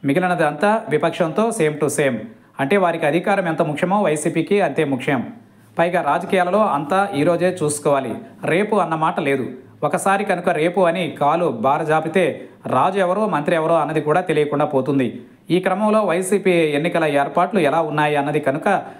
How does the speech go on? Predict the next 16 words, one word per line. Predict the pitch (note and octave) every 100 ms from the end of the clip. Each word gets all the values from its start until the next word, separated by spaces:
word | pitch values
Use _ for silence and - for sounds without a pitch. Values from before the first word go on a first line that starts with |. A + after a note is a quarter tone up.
| - D#3+
ఒకసారి | G3+ G#3+ G3
గమనంలోకి | C3 D3 G3 F#3+ E3 D3+
తీసుకుంటే | D3 - D#3 G3+ B3 -
కొంత | D#3 C#3+
నిరాశాపూరితంగానే | D3+ C3 C#3+ F#3 F#3+ F3+ E3+ E3 D#3+ D#3 D#3
అని | C#3+ G#3
అంటున్నారు. | D3+ B2+ D3 C3+ B2 - - - C#3+
ఎటు | D3+
నుంచి | G#3 A3 A3+
ఎలా | F#3 F#3 F3+
చూసుకున్నా | F3+ - F3+ F#3+ G3+
జగన్ | D3+ D#3+ E3+
తప్ప | E3 D#3+
వైసీపీలో | F#3+ E3+ D3+ F3 D#3+ E3 G#3 - - -
స్టార్ | - E3 -
క్యాంపెయినర్ | E3+ D3 - D#3 F3+